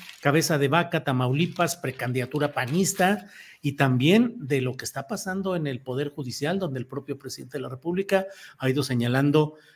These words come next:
la ola de decisiones judiciales, eh, contrarias al interés popular, o al menos así lo plantea, eh, luego de la llegada de la ministra Piña a la Suprema, a la presidencia de la Suprema Corte.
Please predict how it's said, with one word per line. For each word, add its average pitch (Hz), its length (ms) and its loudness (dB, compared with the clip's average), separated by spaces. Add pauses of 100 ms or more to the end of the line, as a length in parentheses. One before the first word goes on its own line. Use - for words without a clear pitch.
(120)
la 127 380 0
ola 208 520 10
de 143 160 2
decisiones 147 580 -2
judiciales, 143 880 -2 (320)
eh, 127 140 -2
contrarias 135 680 2
al 113 140 -6
interés 123 420 -4
popular, 151 600 -2
o 143 120 4
al 117 100 -2
menos 127 300 -6
así 123 180 -14
lo 123 100 -12
plantea, 170 540 -4 (420)
eh, 127 720 4
luego 147 340 2
de 139 80 2
la 127 80 0
llegada 127 300 -2
de 135 100 -2
la 120 100 -2
ministra 123 400 -6
Piña 123 240 -6
a - 20 -4
la 110 60 -8
Suprema, 123 460 -12
a 131 120 -10
la 120 140 -12
presidencia 123 420 -12
de - 60 -16
la - 60 -18
Suprema - 380 -20
Corte. - 380 -20